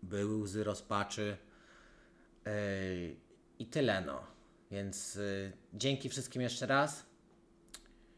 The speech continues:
I, i też poniekąd jest to,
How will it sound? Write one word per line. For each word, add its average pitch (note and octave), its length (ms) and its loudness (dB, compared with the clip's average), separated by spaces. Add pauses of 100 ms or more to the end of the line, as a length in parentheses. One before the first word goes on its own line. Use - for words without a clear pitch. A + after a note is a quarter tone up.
(540)
I, A#2 840 2
i A#2+ 100 -10
też - 280 -2
poniekąd C3+ 500 2
jest - 220 -6
to, B2+ 400 4